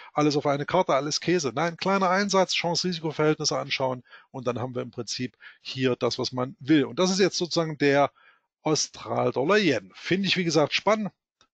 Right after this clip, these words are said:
Schaut euch das mal ruhig an. Ich werde den gern auch oder vielleicht auch morgen im Radar vorstellen, im täglichen Stream. Übrigens, ich hoffe, von euch jeder kennt den. Wir haben ja hier auf unserem YouTube-Kanal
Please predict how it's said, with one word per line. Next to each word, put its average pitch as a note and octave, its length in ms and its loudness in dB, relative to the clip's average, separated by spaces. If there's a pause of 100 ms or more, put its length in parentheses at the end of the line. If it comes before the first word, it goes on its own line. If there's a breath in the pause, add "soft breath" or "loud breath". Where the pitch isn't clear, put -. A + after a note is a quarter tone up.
Schaut - 400 -2
euch C3+ 100 -6
das C3 140 -4
mal B2+ 80 -8
ruhig C3 360 -6
an. D#3 140 -2
Ich G2+ 160 -4
werde D3+ 200 -2
den C#3 100 -8
gern C#3 200 0
auch C3+ 220 -6 (460 loud breath)
oder - 140 -12
vielleicht D3 380 0
auch C3+ 140 -2
morgen B2+ 400 2
im C#3 100 -4
Radar B2+ 380 2
vorstellen, C3 480 0
im B2 140 -12
täglichen C3 420 -4
Stream. G3 260 -6
Übrigens, D#3+ 440 -4 (760)
ich - 120 -4
hoffe, F3 160 -2
von D#3 100 -4
euch C3+ 180 -2
jeder D#3 200 2
kennt - 320 -4
den. C#3 240 0 (320 loud breath)
Wir C3 60 -6
haben C3+ 100 -2
ja C3+ 60 0
hier D3 200 2
auf C3+ 220 -4
unserem C3+ 240 -2
YouTube-Kanal D#3 800 0